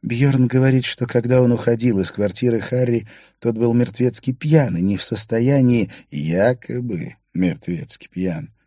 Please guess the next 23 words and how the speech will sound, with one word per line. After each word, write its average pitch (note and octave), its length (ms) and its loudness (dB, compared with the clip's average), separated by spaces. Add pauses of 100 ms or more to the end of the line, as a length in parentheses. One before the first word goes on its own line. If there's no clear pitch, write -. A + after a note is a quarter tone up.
уточнил D#2 580 -8
Сан E2 280 -8
Мин. - 260 -14 (460)
"Я D#3 180 4
считаю, D#3 400 2
что - 180 0
алкоголику C#3+ 720 0
со C3 180 -2
стажем C#3 480 -2
нетрудно C3 600 -2
убедительно E2+ 760 -2
изобразить E2+ 680 -4
опьянение. F2+ 800 -6 (420)
Но, D#3 280 -2
похоже, D#3 640 0
он B2 220 2
перестарался". G2 1160 0 (600)
"Что?" C#3 320 -2 (680)
"По A#2 120 -2
словам C3+ 560 -2
Петера A#2+ 520 0
Рингдала, E2+ 800 -4
владельца". G2 840 -4